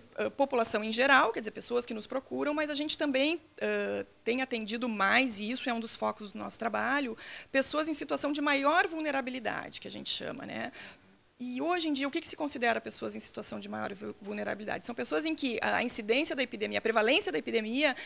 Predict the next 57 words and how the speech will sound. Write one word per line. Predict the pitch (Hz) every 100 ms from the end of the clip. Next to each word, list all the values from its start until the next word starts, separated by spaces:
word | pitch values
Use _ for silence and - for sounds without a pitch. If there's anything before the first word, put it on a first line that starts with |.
| - -
é |
mais | 247 262 330 -
forte | 277 277 311
em |
determinados | 302 294 302 294 285 277 302
grupos. | 277 208 170 - - -
A | -
gente | -
tem | 294
que |
ter | -
muito | 277 415
cuidado | 392 262 247
pra | 247
falar | 240 220
disso, | 202 262 285
pra | 294
não | 311
estigmatizar | 339 - - 370 453 427 415 392 302 302
essas | 302 -
pessoas, | 359 - 233 226
porque | 233
no |
início | 233 262
da | 294
epidemia | 277 247 226 262
se | 285
falava | 262 233 240
em | 220
grupo | 196 233 247 247
de | 220
risco | 196 220 208 185 -
e |
tal, | - - 269
e, | 294 311
e | 294
acabou | 294 269 277
se | 302 330
criando | - 277 294 330
um |
estigma | 339 - 359 359 240
em |
cima | - - 226 220 -
de | 202
algumas | 220 226 226
populações. | 240 240 254 - - - - -
Então, | - 285
hoje | 359
a | 381
gente | 370
tem | 349
muito | 311 440 -
cuidado | 262 254 247
em |
falar | 247 220
sobre | 208 202 208
isso, | 294 -